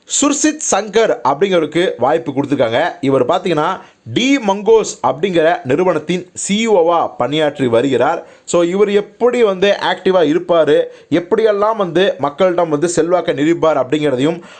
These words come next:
மக்களும் சரி, கட்சிக்காரங்க சரி, ரொம்ப கண்கோத்தி பாம்பா பார்த்துட்டு இருக்காங்க, இவருக்கான செல்வாக்கு எப்படி இருக்க போகுது அப்படின்னு.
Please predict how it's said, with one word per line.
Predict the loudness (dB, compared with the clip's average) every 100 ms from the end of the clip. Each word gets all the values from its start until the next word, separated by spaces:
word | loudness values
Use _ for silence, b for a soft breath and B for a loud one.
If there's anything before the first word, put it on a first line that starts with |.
| B
மக்களும் | -4 -4 0 0 0
சரி, | 0 -2 -2
கட்சிக்காரங்க | -4 -4 0 0 0
சரி, | 0 0 -2
ரொம்ப | -2 0 0 0 0 2 2 0
கண்கோத்தி | -4 -2 -2 -2 -2
பாம்பா | -2 0 0 0
பார்த்துட்டு | -2 -2
இருக்காங்க, | -4 -2 0 -2 -2
இவருக்கான | 0 0 0 -2
செல்வாக்கு | 0 0 0 0 2 -2
எப்படி | 2 0
இருக்க | 2 0
போகுது | 0 0 2 2
அப்படின்னு. | 0 -2 -4